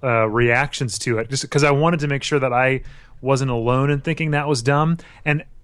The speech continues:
everybody that I've read who has, like, looked into it and thought about it, like, I totally agree. Like,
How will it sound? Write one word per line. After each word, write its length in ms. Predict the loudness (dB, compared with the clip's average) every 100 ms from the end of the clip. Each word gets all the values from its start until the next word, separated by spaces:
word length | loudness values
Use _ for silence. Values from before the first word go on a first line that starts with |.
| -2
everybody 340 | 0 2 4
that 120 | 4
I've 180 | 4 2
read 460 | 2 2 2 -2 -6 -8
who 420 | -4 -2 -2 -6 -14 -16 -4
has, 220 | -4 -4 -2
like, 300 | 2 2 2
looked 280 | 0 -2 2
into 240 | 0 2
it 40 | 0
and 100 | 2
thought 160 | 2
about 180 | 4 4
it, 40 | 4
like, 180 | 2 0
I 140 | -2 -2
totally 260 | -2 -2
agree. 220 | -2 0
Like, 220 | 0 -2